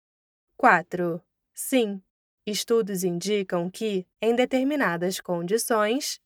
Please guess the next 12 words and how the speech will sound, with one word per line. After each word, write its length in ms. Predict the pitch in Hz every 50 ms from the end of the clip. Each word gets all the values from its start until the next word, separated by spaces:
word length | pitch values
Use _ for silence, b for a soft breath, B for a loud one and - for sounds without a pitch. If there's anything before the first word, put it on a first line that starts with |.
| -
a 140 | 202 208 208
visão 480 | 190 202 190 175 190 196 190 190 185 185
de 120 | 180 190
tubarões 600 | 185 226 226 233 247 233 208 175 165 165 165 170
e 80 | 208 233
raias 680 | 208 202 208 202 196 196 208 226 262 294 294 - - _ _ -
supera 720 | - - - 254 277 269 - 214 185 180 180 180 196 208
a 40 |
dos 220 | 214 202 233 233 -
felinos. 960 | - 302 339 330 269 208 180 175 175 175 175 170 175 170 - - - - - _ _ _ _ _ _ _ _ _ _ _ _ _ _ _
Cinco, 800 | - - - - 269 233 185 165 175 - - 180 170 165 165 160 _ _ _ _ _ _ _ -
não. 460 | 247 277 294 226 196 190 185 190 185